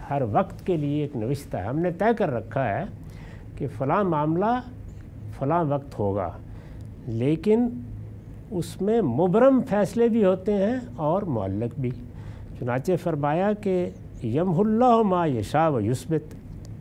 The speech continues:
अल्लाह जो कुछ चाहता है उसमें से मिटा देता है और जो कुछ चाहता है बाकी रखता है। तो बाकी रखने के लिए वही कानून जिसको मैंने अर्ज़ किया और मिटाने के लिए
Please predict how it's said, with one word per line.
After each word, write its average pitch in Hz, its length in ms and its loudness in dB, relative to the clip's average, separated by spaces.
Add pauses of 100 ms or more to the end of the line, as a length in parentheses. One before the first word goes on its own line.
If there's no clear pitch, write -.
(300)
अल्लाह 156 400 4
जो 123 220 2
कुछ 175 240 0
चाहता 139 400 2
है 233 180 8
उसमें 240 280 4
से 262 120 4
मिटा 208 320 6
देता 156 280 2
है 92 120 -4 (1000)
और 131 200 4
जो 147 220 4
कुछ 196 220 2
चाहता 185 380 6
है 254 120 8
बाकी 110 300 0
रखता - 280 -6
है। - 120 -12 (840)
तो 117 80 -4
बाकी 131 460 2
रखने 208 380 6
के 220 140 6
लिए 214 360 4 (880)
वही 120 320 2
कानून 165 500 2
जिसको 135 300 -2
मैंने 123 320 -2 (200)
अर्ज़ 135 240 -2
किया 131 280 -2 (500)
और 120 280 -2
मिटाने 127 540 4
के 214 140 6
लिए 202 280 4